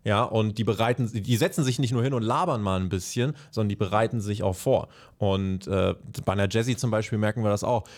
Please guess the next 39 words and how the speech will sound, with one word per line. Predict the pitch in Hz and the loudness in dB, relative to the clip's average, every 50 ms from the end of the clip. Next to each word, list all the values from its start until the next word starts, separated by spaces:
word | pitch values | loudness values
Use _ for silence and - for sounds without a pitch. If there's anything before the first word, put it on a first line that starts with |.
| - - - | -20 -8 -2
Ich | - | -2
hab | 110 - | 0 2
mich, | 123 120 113 104 117 - | 2 0 0 0 -2 -2
äh, | - 113 107 107 104 98 | 0 2 2 2 2 2
muss | 113 113 117 | 2 2 2
ich | 117 107 | 2 0
zugeben, | - 180 196 202 185 151 | 0 -2 0 0 0 0
tatsächlich | - 139 - 147 143 131 | 0 -2 0 2 2 2
ein | 127 131 | 2 2
bisschen | 147 - 151 117 | 0 0 0 0
geärgert, | 120 104 123 156 156 135 - | 2 2 2 2 2 0 0
als, | - 120 123 110 - - | 2 0 0 0 -2 -2
äh, | 98 113 110 107 104 | 0 2 2 2 2
Jessie | 101 120 135 139 127 | 2 0 0 2 2
die | 120 113 | 2 2
ersten | 110 120 - 117 104 | 2 2 0 0 0
Podcasts | - 165 - - 131 104 98 - - | 0 -2 0 0 0 0 0 0 0
gemacht | - 95 92 90 - - | 0 0 0 0 0 0
hat. | 139 151 170 - - - - - - - - | -2 -2 -2 -4 -12 -18 -20 -20 -18 -4 -2
Die | 113 | 0
hat | 113 104 117 | 0 2 2
wirklich | 147 143 139 92 85 - - - - _ _ _ _ - | 0 2 2 0 0 -2 -8 -20 -20 _ _ _ _ -2
die | 110 101 | -2 0
Shows | - 123 120 196 - - | 2 2 2 2 0 0
geschaut, | - 117 - - 117 107 135 165 196 - - - _ - | -2 -2 0 2 2 2 2 2 0 -4 -8 -20 _ -4
hat | - 107 - | -4 -2 0
sich | - 123 110 - | 0 -2 0 0
ein | 110 | 0
großes | 98 - - 156 165 - 139 - 107 | 0 0 0 0 0 0 -2 -4 -2
Buch | 104 139 165 180 180 - | 0 0 0 0 0 0
genommen | - 123 104 95 90 98 113 156 175 - | 0 2 2 4 2 2 2 0 -2 -2
und | - 110 107 | 0 0 2
hat | 113 113 95 | 2 2 0
Sachen | 101 95 135 160 - 160 123 - | 0 -2 -2 0 0 0 0 2
aufgeschrieben, | 104 104 104 - - - 107 - - - 117 110 113 120 123 - | 2 0 0 0 0 -2 -2 -2 0 0 2 2 2 2 2 0
um | 104 120 | 0 2
das | 117 113 - - - | 2 2 0 0 -4
zu | 127 98 | -2 0
analysieren. | 113 110 110 110 104 107 104 101 110 120 104 87 - | 0 2 0 0 0 0 -2 0 0 0 0 0 -2